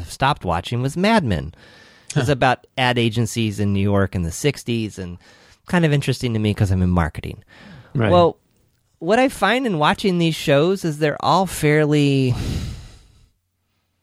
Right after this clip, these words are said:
Speaker 1: and again, I'm not here to say, "No, you shouldn't watch them, they're whatever." But I'm finding for myself that they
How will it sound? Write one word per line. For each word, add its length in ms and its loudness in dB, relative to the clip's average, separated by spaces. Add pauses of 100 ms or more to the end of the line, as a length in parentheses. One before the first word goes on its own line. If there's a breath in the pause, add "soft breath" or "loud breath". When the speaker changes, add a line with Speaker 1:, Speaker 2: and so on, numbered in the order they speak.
(500)
Speaker 1:
and 100 0
again, 180 2
I'm 160 0
not 200 2
here 200 2
to 60 -2
say, 280 0
"No, 220 0
you 180 0
shouldn't 340 0
watch 360 0
them, 360 0
they're 380 0 (420)
whatever." 480 0 (340 loud breath)
But 200 0 (140)
I'm 220 0
finding 360 -2
for 140 0
myself 720 0
that 200 0
they 520 0